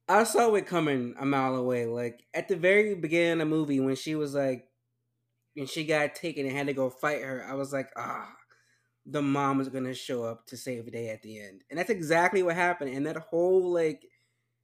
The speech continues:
m-, couple minutes with the mom was just, like, ugh. And of course, I loved every scene with Tucker and Specs. They were funny.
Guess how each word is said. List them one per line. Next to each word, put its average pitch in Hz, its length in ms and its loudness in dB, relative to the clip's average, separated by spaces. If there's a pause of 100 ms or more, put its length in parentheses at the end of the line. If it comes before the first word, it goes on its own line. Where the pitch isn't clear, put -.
(400)
m-, 160 160 -4 (140)
couple 202 280 4
minutes 175 400 2
with 165 140 -2
the 156 80 0
mom 147 480 4
was 123 160 -8
just, 127 500 -8 (400)
like, 139 240 -6 (100)
ugh. 151 360 0 (1400)
And 170 140 -2
of 165 100 -2
course, 190 380 4
I 160 100 0
loved 160 300 0
every 160 300 -4
scene 156 280 -2
with 139 100 -2
Tucker 139 260 -4
and 123 120 -6
Specs. - 380 -4
They 131 120 -2
were 139 120 -2
funny. 135 480 -2